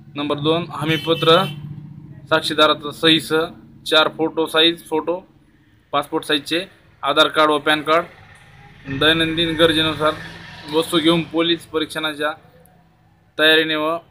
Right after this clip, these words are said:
हजर राहावे. ही त्या आवश्यक डॉक्युमेंट आहेत.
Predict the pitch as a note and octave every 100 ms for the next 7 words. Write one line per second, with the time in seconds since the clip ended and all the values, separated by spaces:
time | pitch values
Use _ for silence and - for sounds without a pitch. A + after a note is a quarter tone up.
0 | _ _ _ _ _ _ _ _ _ _
1 | _ _ _ _ _ _ _ C#3 C#3+ D3+
2 | D3+ D#3+ D3+ D3+ E3 - _ - - -
3 | - - _ - - _ _ _ _ _
4 | _ C#3+ C#3 C#3 C#3 - C#3+ D3 C#3+ B2+
5 | B2+ C3 D3+ D3